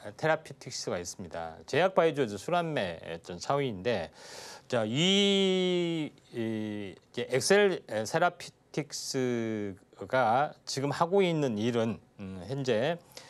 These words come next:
엑소점, 어, 엑소점이라고 해서, 어, 어, 이 물질을, 어, 자동 분리 정제 장비하는 업체다, 이렇게 보시면 됩니다. 엑소점이란 것은 뭐냐면은,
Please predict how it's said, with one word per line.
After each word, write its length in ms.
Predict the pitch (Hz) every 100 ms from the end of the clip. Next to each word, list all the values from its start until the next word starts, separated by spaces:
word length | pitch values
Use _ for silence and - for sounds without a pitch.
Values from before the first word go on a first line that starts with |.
| - - -
엑소점, 1000 | 127 127 - 170 175 160 156 143 151 170 - -
어, 180 | 101 -
엑소점이라고 1080 | 135 - 190 185 170 156 143 120 117 107 104
해서, 540 | 135 120 92 107 113
어, 220 | - 78 -
어, 340 | 82 85 82 - -
이 280 | 131 165
물질을, 640 | 156 117 123 120 120 143 -
어, 120 | 95
자동 420 | - 120 156 190
분리 560 | 127 120 110 123 117 - - _ - 92
정제 480 | - 123 123 147 139
장비하는 800 | - 98 104 107 101 120 131 101
업체다, 640 | - - 104 110 101 82
이렇게 260 | 110 135 135
보시면 320 | - 110 120
됩니다. 540 | 92 98 101 92 85 - - - - - - -
엑소점이란 720 | 139 208 202 202 190 170 160
것은 400 | 147 - 160 156
뭐냐면은, 840 | 120 120 120 117 131 147 147